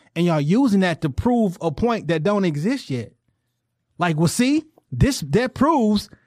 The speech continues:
that he could have found another way to stop that. If he didn't, that man didn't shoot that girl, unfortunately, other girl getting stabbed up. That's just how it is. Like, that's not the same situation of, as, of a,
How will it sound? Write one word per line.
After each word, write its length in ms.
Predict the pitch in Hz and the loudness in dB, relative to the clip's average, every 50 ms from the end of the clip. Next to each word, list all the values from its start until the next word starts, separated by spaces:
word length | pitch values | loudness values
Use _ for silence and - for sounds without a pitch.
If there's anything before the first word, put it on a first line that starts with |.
| _ - | _ -4
that 140 | 165 156 123 | -2 0 2
he 120 | 214 269 | 2 2
could 160 | 254 - 233 | 2 2 0
have 100 | 208 170 | 0 0
found 300 | - 220 208 202 196 185 | 0 0 0 2 2 2
another 300 | 175 170 196 240 220 220 | 2 2 2 2 2 0
way 300 | 190 220 233 220 202 196 | 0 2 2 2 0 0
to 140 | - - 190 | 0 -2 -4
stop 260 | - - 240 220 202 - | -2 0 -2 -2 -2 -4
that. 120 | 170 143 | -6 -6
If 120 | 170 185 | -6 -8
he 100 | - 392 | -4 -2
didn't, 220 | 381 392 370 294 175 | -2 0 0 0 -2
that 160 | 240 320 392 | -2 -4 -2
man 220 | 339 330 320 311 | -2 -2 -2 -2
didn't 180 | 285 294 277 240 | 0 0 0 0
shoot 220 | - 302 302 269 | 0 -4 -4 -2
that 180 | 262 254 240 233 | -2 -4 -4 -2
girl, 200 | 240 254 247 - - | -2 -2 -2 0 0
unfortunately, 760 | 220 226 214 - - 262 254 240 254 233 233 233 226 220 202 - _ _ _ _ _ | 0 0 0 0 0 -2 0 0 0 0 2 2 0 0 -2 -4 _ _ _ _ _
other 160 | - - 233 | -2 -2 0
girl 220 | 196 185 185 165 156 | 0 2 0 0 0
getting 180 | 151 151 135 | 0 0 -2
stabbed 380 | 127 - - 127 117 107 110 110 | -2 -4 -6 -8 -8 -10 -12 -14
up. 180 | 101 95 - _ - _ _ _ _ _ _ | -16 -16 -20 _ -20 _ _ _ _ _ _
That's 160 | 262 320 302 | -4 -4 0
just 160 | - 202 151 | 0 0 2
how 200 | - 151 127 120 117 | 2 0 0 -2 -4
it 60 | 113 | -8
is. 360 | - - - - - - _ _ _ _ _ _ _ _ _ _ _ _ _ _ _ _ _ _ _ _ _ _ _ _ | -14 -18 -20 -20 -20 -20 _ _ _ _ _ _ _ _ _ _ _ _ _ _ _ _ _ _ _ _ _ _ _ _
Like, 200 | - 170 160 - | -6 -6 -6 -4
that's 240 | 147 165 214 226 - | -2 -2 0 0 2
not 180 | 254 285 277 240 | 0 0 0 0
the 80 | 240 | -2
same 300 | 208 - 247 247 240 233 | 0 0 0 0 0 0
situation 640 | 226 - 233 190 185 170 185 208 214 190 - 190 165 | 0 0 -2 0 0 0 2 2 0 0 0 -2 -2
of, 220 | 156 165 156 143 - | 0 -2 -4 -4 -4
as, 220 | - 156 156 143 135 | -4 -4 -2 -2 -4
of 240 | - 151 147 135 143 | -4 -4 -4 -4 -4
a, 180 | 135 123 120 | -8 -8 -10